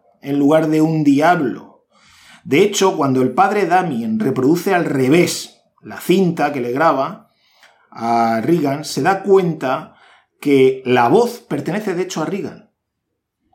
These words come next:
La relación de Regan con su madre se representa en las escenas iniciales como feliz, cariñosa e íntima, y tras la posesión, los sentimientos de Regan por su madre se tornan perversos y crudamente sexuales.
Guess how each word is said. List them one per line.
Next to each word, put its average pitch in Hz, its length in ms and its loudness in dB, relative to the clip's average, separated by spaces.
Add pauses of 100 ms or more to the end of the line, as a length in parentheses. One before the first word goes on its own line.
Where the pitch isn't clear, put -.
(320)
La 131 160 2
relación 131 480 0
de 160 120 2
Regan 175 280 4
con 170 160 -2
su 170 140 -2
madre 180 440 0
se 160 200 -8
representa 170 840 -2 (540)
en 135 160 2
las 135 160 0
escenas 160 320 0
iniciales 165 480 2
como 127 260 -4
feliz, 143 540 4
cariñosa 143 720 0
e 165 60 4
íntima, 170 680 0 (580)
y - 480 4
tras 220 440 2
la 160 220 -2
posesión, 196 800 0
los 147 220 0
sentimientos 160 680 -2
de 170 100 0
Regan 165 300 0
por 160 140 -4
su 165 120 -2
madre 156 300 -2
se 131 100 -8
tornan 139 380 -6
perversos 147 840 -4
y 113 80 -8
crudamente 127 840 -6
sexuales. - 840 -14